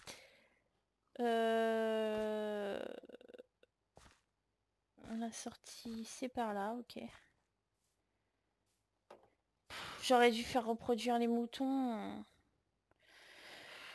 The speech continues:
Parce que je peux jamais passer la nuit et, euh, c'est vrai que c'est, pff, c'est chiant.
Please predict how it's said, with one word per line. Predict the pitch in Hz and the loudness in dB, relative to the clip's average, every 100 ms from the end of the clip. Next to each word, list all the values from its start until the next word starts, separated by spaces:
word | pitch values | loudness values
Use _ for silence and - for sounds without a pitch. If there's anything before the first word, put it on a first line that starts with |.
| - - - - | -16 -16 -12 -10
Parce | - | -6
que | - | 0
je | |
peux | 247 | 4
jamais | 247 262 285 | 8 12 12
passer | 320 294 - 254 | 12 10 12 12
la | 247 | 12
nuit | 262 311 370 | 12 8 8
et, | 294 226 220 | 8 8 8
euh, | 220 220 | 8 6
c'est | 226 - | 2 0
vrai | 254 302 | 0 -2
que | |
c'est, | - - 262 254 254 | 2 6 8 8 6
pff, | - - - - - - | 4 -2 -4 -6 -10 -12
c'est | - 285 | -6 -2
chiant. | - - 196 | 0 0 -4